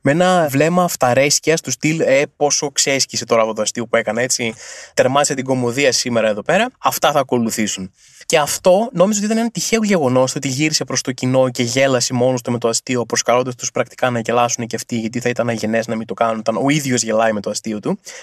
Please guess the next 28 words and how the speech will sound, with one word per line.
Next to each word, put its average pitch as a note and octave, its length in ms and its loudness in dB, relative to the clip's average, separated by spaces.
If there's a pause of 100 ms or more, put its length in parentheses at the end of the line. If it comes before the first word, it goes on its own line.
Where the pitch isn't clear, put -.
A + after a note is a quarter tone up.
Νομίζω F3+ 160 0
ήταν G3 120 0
κάτι F#3 180 0
τυχαίο E3 360 0
που C#3 120 0
έτυχε C3+ 300 0
να B2+ 80 -2
γίνει B2+ 160 -4
εκείνη B2 180 -4
τη A#2+ 60 -2
στιγμή, A2+ 400 -4
αλλά G3+ 160 -2
στην G#3 140 -2
πραγματικότητα D3+ 760 0 (300)
θα B3+ 100 2
ήταν C#4+ 140 4
κάτι D#3 240 2
το G#3+ 60 -10
οποίο A#3+ 140 -6
θα A#3+ 120 -4
γινόταν A#3 360 -2
πάρα D4 240 2
πολύ F#3 200 2
συχνά C3+ 300 0
από A#2+ 140 0
εδώ A2 120 -2
και G#2+ 140 -6
πέρα. F#2+ 320 -2